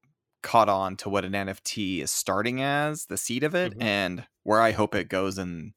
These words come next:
Speaker 1: ten years from now.
Speaker 2: Sure, sure.
Speaker 1: It's cool to be part of it. It feels like I'm early stage to something, and whether, I don't
Speaker 2: Yeah.
Speaker 1: know what it's gonna evolve to.
Speaker 2: Yeah.
Speaker 1: But I do envision a huge crash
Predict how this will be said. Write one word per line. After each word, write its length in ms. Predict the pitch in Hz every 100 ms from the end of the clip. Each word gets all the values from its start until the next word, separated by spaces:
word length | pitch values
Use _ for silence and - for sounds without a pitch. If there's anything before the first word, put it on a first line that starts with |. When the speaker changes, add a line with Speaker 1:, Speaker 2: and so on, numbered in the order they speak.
| _ _
Speaker 1:
ten 200 | - 92
years 240 | 98 92
from 140 | - 60
now. 240 | 53 67 _ _ _ _ -
Speaker 2:
Sure, 280 | 101 95 -
sure. 320 | - - - _ _ _ _ _ _
Speaker 1:
It's 140 | 135
cool 120 | - 254
to 40 |
be 100 | 139
part 220 | - 135
of 80 | 110
it. 200 | 95 78 _ _ _ _ _ _ -
It 260 | 92 107
feels 200 | 117 139
like 120 | 131 117
I'm 200 | 107 - _ _
early 260 | 110 113 110
stage 460 | - 110 101 104
to 100 | -
something, 800 | 98 - 101 107 135 131 147 135
and 120 | - 98
whether, 280 | 107 110 - -
I 100 | 107
don't 120 | 110
Speaker 2:
Yeah. 20 |
Speaker 1:
know 60 | 113
what 100 | 107
it's 100 | -
gonna 140 | 110
evolve 480 | 82 78 78 87 -
to. 340 | - 135 143 147 _ _ _ _ _ -
Speaker 2:
Yeah. 200 | 110 - _ _ -
Speaker 1:
But 120 | 123
I 80 | 113
do 240 | 147 151
envision 440 | 139 123 123 127
a 120 | 117 104
huge 580 | - 127 123 123 -
crash 720 | - - 110 104 120 - -